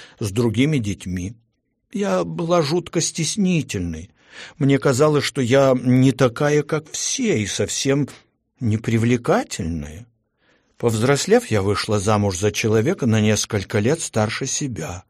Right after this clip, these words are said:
Но я не изменилась. Мои новые родственники были амбициозны и уверены в себе. Они олицетворяли все те качества,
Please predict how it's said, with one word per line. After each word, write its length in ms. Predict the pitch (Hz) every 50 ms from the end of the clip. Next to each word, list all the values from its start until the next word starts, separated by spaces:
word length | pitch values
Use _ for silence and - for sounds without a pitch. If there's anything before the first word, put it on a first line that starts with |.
| _ _ _ _ _ _ _ _ _ _ _ -
Но 80 | 95 95
я 140 | - 110
не 180 | 117 120 123 123
изменилась. 840 | 127 139 156 185 202 208 185 147 131 135 139 156 180 180 - - - _ _ _ - - - - - -
Мои 260 | 107 117 120 127 135
новые 380 | 139 147 147 143 143 143 143
родственники 560 | 143 156 170 170 - - 127 117 110 104 - 120
были 320 | 107 107 113 110 113 113
амбициозны 840 | 117 120 110 104 101 104 - - - 104 104 120 143 175 185 196 185
и 40 | 143
уверены 520 | 110 98 95 110 110 107 107 104 104 107
в 60 | 98 -
себе. 440 | - - 101 92 90 104 123 139 - - - - - - _ _ -
Они 280 | 117 117 123 131 135 135
олицетворяли 840 | 139 135 131 127 113 - 123 113 - 127 127 127 131 131 131 127
все 220 | 120 - - 135 113
те 120 | - 131
качества, 680 | 117 - 180 202 208 - - 147 - - - 110 110